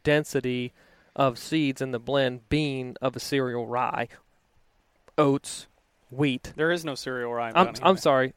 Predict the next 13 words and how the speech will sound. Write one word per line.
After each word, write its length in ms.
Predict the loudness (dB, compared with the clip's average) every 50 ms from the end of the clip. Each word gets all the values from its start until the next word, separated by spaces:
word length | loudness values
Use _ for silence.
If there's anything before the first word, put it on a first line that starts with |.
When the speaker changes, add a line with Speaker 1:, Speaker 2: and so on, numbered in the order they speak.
| _
Speaker 1:
the 280 | -10 -2 0 2 4 6
oats 420 | 6 8 8 6 4 0 -8 -12 -6 -4
and 220 | -2 -2 -2 -2
the, 320 | -2 -2 -2 -2 -2 -2 -2
um, 460 | 0 0 0 0 -2 -2 -4 -8 -6 -4
the 100 | -2 0
wheat 320 | 2 2 0 0 -4 -12 -18 -18 -10
blend 400 | -6 -4 -2 -2 -2 -2 -2 -4
in 120 | -4 -2
there. 220 | -2 -4 -4 -6
So, 180 | -4 0 4 4
like, 200 | 6 6 4 4
Speaker 2:
Yes. 40 | 0